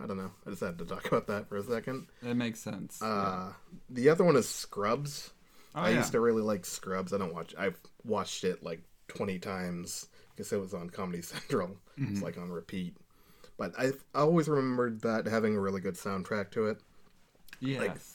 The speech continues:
Speaker 1: all the time they would have just, like, kind of solid choices and kind of the artists that they picked to kind of be usually towards the, you know, the turning point in the episode. And it would be, like, Joseph Arthur singing, like, In the Sun.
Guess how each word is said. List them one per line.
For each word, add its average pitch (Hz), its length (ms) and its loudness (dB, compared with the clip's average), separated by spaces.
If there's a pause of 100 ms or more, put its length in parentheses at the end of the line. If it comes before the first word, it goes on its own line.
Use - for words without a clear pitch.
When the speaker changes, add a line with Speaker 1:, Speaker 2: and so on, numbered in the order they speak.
(260)
Speaker 1:
all 123 120 6
the 117 120 4
time 117 320 2
they 107 120 2
would 104 120 4
have 104 200 -2
just, - 240 -6
like, 98 340 -4 (140)
kind 120 180 2
of 98 260 -4 (360)
solid 120 580 6
choices 110 560 0
and 101 200 0
kind 104 160 -2
of 95 80 -6
the 95 220 -4
artists 95 360 -8
that 98 220 -6
they 101 120 -2
picked - 340 -6
to 92 140 -6
kind 90 220 -10
of 90 80 -10 (580)
be 117 80 0
usually 156 560 2
towards 123 480 2 (140)
the, 101 520 -2 (120)
you 104 80 -4
know, 92 120 -4
the 87 100 -6
turning 90 380 -2
point 92 360 -4
in 98 120 -8
the 90 160 -2
episode. 92 540 -4 (800)
And 107 160 -2
it 110 60 4
would 104 120 2
be, 107 100 2
like, 101 200 2
Joseph - 380 2
Arthur 92 500 -4
singing, 92 400 -6
like, 87 160 -12
In 87 120 -6
the 90 80 -8
Sun. 90 500 -8